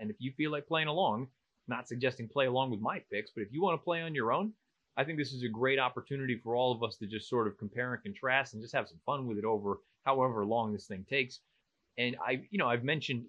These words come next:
Twitter. I, I see many things on Twitter, at Bernier underscore Matt. Make sure that you're following along over there. But things can get lost in there. Comments, questions, and things like that, just 'cause there's so much,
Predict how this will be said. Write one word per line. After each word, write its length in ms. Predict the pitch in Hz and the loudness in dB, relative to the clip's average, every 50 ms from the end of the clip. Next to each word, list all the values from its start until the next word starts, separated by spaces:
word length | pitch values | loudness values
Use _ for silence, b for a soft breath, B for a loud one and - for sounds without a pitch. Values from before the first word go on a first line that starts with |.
| - _ | -12 _
Twitter. 300 | - - 135 107 90 87 | -2 2 2 4 4 4
I, 160 | 95 120 143 - | 4 2 2 0
I 100 | 127 139 | -2 -4
see 400 | 131 - - 156 143 131 117 113 - _ _ | -4 -6 -6 -6 -4 -4 -6 -8 -10 _ _
many 280 | 151 139 139 135 127 117 | -6 -2 -2 0 0 -2
things 260 | 110 - 113 107 98 | -2 -4 -6 -2 0
on 180 | 101 98 95 95 | 0 0 -2 -2
Twitter, 340 | - - 98 92 98 107 113 | -2 0 0 2 2 2 2
at 180 | 113 123 123 - | 0 0 2 2
Bernier 380 | 117 113 110 113 110 104 101 | 0 0 2 0 -2 -2 -2
underscore 400 | 107 110 107 - - - 110 101 | -4 -4 -6 -10 -6 -4 -2 -2
Matt. 280 | 98 90 85 92 92 - - | -2 -2 -4 -8 -10 -8 -10
Make 160 | 104 107 107 | -10 -10 -6
sure 140 | - 110 104 | -6 -6 -6
that 60 | 104 | -6
you're 140 | 98 - - | -8 -10 -8
following 340 | - 104 104 101 95 98 95 | -6 -4 -2 -2 -2 -4 -4
along 260 | 95 98 95 98 101 | -4 -4 -4 -4 -4
over 140 | 98 92 92 | -4 -4 -4
there. 240 | 92 98 95 92 95 - | -4 -2 -2 -4 0 2
But 220 | - 120 117 - _ _ _ _ _ _ _ _ _ - | 2 2 2 0 _ _ _ _ _ _ _ _ _ -4
things 200 | 240 285 277 - | -4 -4 -4 -4
can 140 | - 214 160 | -4 -2 0
get 200 | 160 143 104 98 | 0 0 0 2
lost 400 | 104 110 120 123 123 - - 104 | 2 4 4 4 2 -2 -6 -10
in 120 | 92 87 | -10 -10
there. 200 | 85 76 73 - _ _ _ - | -12 -14 -16 -18 _ _ _ -4
Comments, 380 | 147 139 135 123 113 110 104 - | -4 -2 -2 -2 -4 -4 -6 -6
questions, 520 | - - 139 127 117 - - 113 95 87 | -2 0 0 0 0 -4 -6 -8 -8 -8
and 100 | 95 92 | -12 -10
things 220 | - 120 113 110 107 | -8 -8 -8 -6 -6
like 140 | 110 104 - | -6 -6 -6
that, 100 | 131 131 | -6 -8
just 120 | - - | -8 -10
'cause 120 | - 156 143 | -12 -12 -12
there's 180 | 156 139 127 | -12 -14 -10
so 120 | - 190 190 | -8 -6 -6
much, 140 | 180 156 | -6 -6